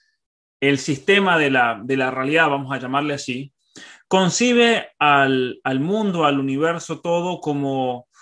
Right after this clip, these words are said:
un universo que va en un constante progreso, un progreso que hace relación a la manifestación. El, el universo se va manifestando de distintas maneras. A eso,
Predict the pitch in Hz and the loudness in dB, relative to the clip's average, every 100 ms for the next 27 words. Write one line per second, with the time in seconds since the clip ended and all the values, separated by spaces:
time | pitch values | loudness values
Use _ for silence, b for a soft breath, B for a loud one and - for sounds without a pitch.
0 | b 165 208 214 180 190 190 185 160 170 | b -2 0 0 2 0 -2 -6 0 0
1 | 185 190 156 147 135 170 175 175 - 147 | -2 -8 -8 -10 -4 -4 -2 -6 -4 -2
2 | 135 151 139 - 104 - _ - 151 160 | 0 0 -2 -4 -10 -14 _ -8 -4 -2
3 | 165 151 170 170 202 214 226 b b b | 0 0 0 0 0 -2 -4 b b b
4 | b _ 165 165 190 185 170 151 139 175 | b _ -2 0 2 0 2 -2 -4 -6
5 | 180 175 151 143 143 135 - 131 - 143 | -2 0 0 -2 -6 -8 -10 -14 -6 -6
6 | - 170 147 127 131 135 135 143 151 156 | -4 0 0 0 -2 -4 -2 -4 -2 -2
7 | 202 196 165 160 180 190 160 139 131 - | -2 -4 -6 0 0 0 -6 -8 -8 -4
8 | 190 185 165 135 131 - 170 156 131 131 | -2 -2 -2 -2 -2 -6 -6 -4 -4 -2
9 | 151 139 110 - b b b b - 139 | 0 -2 -4 -10 b b b b -4 0
10 | 156 180 180 208 208 196 - | 2 0 -2 0 0 -2 -10